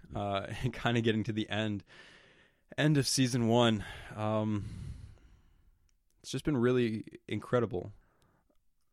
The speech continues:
When I set out to create this podcast, um, I said it was gonna be like a pot. It wasn't gonna, it was gonna be like a spoonful of sugar. It's not clinical, but if it helps, it helps. Um, and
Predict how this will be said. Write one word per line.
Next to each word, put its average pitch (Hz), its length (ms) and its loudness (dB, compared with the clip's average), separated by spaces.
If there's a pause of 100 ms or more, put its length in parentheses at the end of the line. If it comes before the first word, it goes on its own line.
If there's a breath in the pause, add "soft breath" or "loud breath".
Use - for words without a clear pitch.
(520)
When 123 180 2
I 110 40 2
set 123 200 0
out 120 140 4
to 107 300 2
create 110 260 -2
this 98 80 -6
podcast, 101 760 -2 (220)
um, 98 300 -2
I 104 100 -4
said 113 220 0
it - 20 4
was 110 140 0
gonna 107 160 -2
be 107 100 0
like 104 140 0
a 98 40 -6
pot. 101 280 0
It 104 80 0
wasn't 107 260 0
gonna, 104 140 -2
it 98 120 -4
was 104 120 -4
gonna 120 100 2
be 123 60 4
like 110 80 4
a 101 40 -4
spoonful 113 440 -2
of 98 80 -4
sugar. 110 340 -2 (320 soft breath)
It's - 100 -16
not 117 140 2
clinical, 117 600 0
but 101 100 -2
if 98 80 -4
it 98 80 -4
helps, 104 240 -2
it 101 80 -8
helps. - 400 -4 (460 loud breath)
Um, 101 640 0 (720)
and 110 420 2